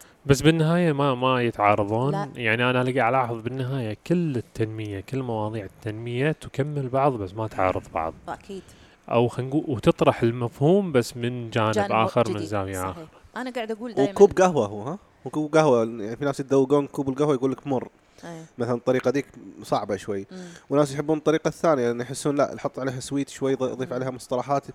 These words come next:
Speaker 1: مم.
Speaker 3: هي طريقة تذوق يعني في ال-
Speaker 2: هذا الجمال في التنوع، هذا الجمال في التنوع والثراء. يعني أقول إحنا محظوظين في هذا العصر، في هذا العصر
Speaker 1: بالضبط.
Speaker 2: إحنا فعلًا محظوظين. أول شيء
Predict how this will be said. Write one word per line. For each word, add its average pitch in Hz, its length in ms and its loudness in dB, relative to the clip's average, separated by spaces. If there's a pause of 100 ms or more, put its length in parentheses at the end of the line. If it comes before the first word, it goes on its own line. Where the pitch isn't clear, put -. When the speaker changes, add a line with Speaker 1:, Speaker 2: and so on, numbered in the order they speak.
(300)
Speaker 1:
مم. 135 140 -4 (160)
Speaker 3:
هي 170 120 4
طريقة 175 260 0
تذوق 143 520 4
يعني 98 220 -4
في 110 100 -10
ال- 98 300 -6 (120)
Speaker 2:
هذا 294 240 -6
الجمال 233 360 -6
في - 80 -16
التنوع، 170 460 -10 (340)
هذا 208 240 -8
الجمال 190 500 -8
في - 100 -20
التنوع 185 460 -10
والثراء. 180 460 -10
يعني 165 320 -12
أقول 220 220 -10
إحنا 196 240 -12
محظوظين 185 420 -10
في 160 120 -12
هذا 160 200 -12
العصر، 151 340 -14 (340)
في 180 100 -14
هذا 175 160 -12
العصر 156 220 -6
Speaker 1:
بالضبط. 226 200 -4
Speaker 2:
إحنا 180 160 -8
فعلًا - 280 -10
محظوظين. 165 540 -14
أول 262 220 -4
شيء 285 240 -8